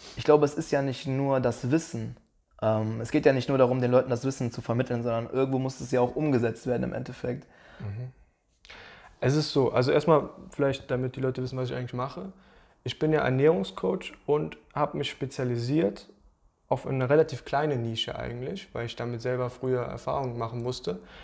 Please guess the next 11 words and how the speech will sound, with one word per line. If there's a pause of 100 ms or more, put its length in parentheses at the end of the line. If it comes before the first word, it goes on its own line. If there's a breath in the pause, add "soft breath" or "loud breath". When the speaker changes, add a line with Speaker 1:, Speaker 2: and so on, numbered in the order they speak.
(180 loud breath)
Speaker 2:
Und
zwar
für
Frauen, (440 loud breath)
die
sehr
dünn
sind,
sehr
untergewichtig
sind,